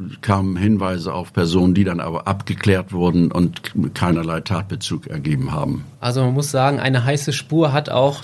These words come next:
Speaker 2: Tage und Wochen nach dem Fall, gab es erstmal nicht.
Speaker 1: Nein, eine heiße Spur hat's nicht gegeben, was letztendlich dazu geführt hat, dass wir nach,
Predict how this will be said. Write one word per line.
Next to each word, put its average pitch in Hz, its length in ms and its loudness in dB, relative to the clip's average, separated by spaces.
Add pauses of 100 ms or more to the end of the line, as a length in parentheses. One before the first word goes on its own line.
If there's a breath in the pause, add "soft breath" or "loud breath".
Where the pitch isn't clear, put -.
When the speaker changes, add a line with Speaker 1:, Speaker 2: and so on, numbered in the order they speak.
(100)
Speaker 2:
Tage 143 320 0
und 131 180 0
Wochen 143 320 0
nach 139 220 2
dem 117 180 -2
Fall, 127 540 -2
gab 123 180 -2
es 131 80 -8
erstmal 117 320 -6
nicht. - 380 -10
Speaker 1:
Nein, 95 240 -2
eine 98 240 2
heiße 101 240 0
Spur 101 280 2
hat's 98 320 -4
nicht 101 400 2
gegeben, 104 600 2
was 95 320 -4
letztendlich 92 500 -2
dazu 87 320 -2
geführt 87 380 2
hat, 85 100 -4
dass 87 180 -4
wir 85 100 4
nach, 82 280 0